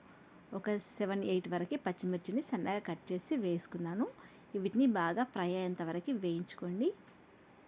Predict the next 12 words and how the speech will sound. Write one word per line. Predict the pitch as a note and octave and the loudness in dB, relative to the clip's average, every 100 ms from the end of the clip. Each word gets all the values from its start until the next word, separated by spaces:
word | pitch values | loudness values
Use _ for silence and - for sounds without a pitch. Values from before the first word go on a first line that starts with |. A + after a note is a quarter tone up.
| - - - - - - - - - - - - - - - - - - - - - - - - - - - - - - | -20 -20 -20 -20 -20 -20 -20 -20 -20 -20 -20 -20 -20 -20 -20 -20 -20 -20 -20 -20 -20 -20 -20 -20 -20 -20 -20 -20 -10 0
ఆనియన్స్ | G#3 G3 G3+ - - | 2 4 2 0 4
మనకి | A3+ F#3 C#4+ C4+ | 4 2 0 2
బ్రౌన్ | G3+ G3 G#3 | 4 2 2
కలర్ | G3 F#3+ | 0 -2
వచ్చేంత | F3+ F3+ F3+ | -4 -4 -4
వరకు | F3+ F3+ C4+ B3 | -4 -4 -2 0
వేగాలి. | F#3+ F3 F3+ G3 G4 - - - - - - - - - - - - - - - - - - | 0 -2 -2 0 0 -2 -16 -20 -20 -20 -20 -20 -20 -20 -20 -20 -20 -20 -20 -20 -20 -20 -12
చూడండి, | G3+ G#3+ C4+ - | -4 -2 0 0
ఇలా | G#3 F#3+ | 0 0
వేగిన | F3+ F3 F3+ | -2 -2 -4
తర్వాత | F3 E3+ E3+ E3+ F4 F4+ - - - - - - - - - - - - - - - - - - - - - - - - - - - - - - - - - - - - - - - - | -4 -4 -6 -2 -2 -2 -10 -20 -20 -20 -20 -20 -20 -20 -20 -20 -20 -20 -20 -20 -20 -20 -20 -20 -20 -20 -20 -20 -20 -20 -20 -20 -20 -20 -20 -20 -20 -20 -20 -20 -20 -20 -20 -20 -20 -10
ఇప్పుడు | G3+ G#3 A#3+ | -8 -2 0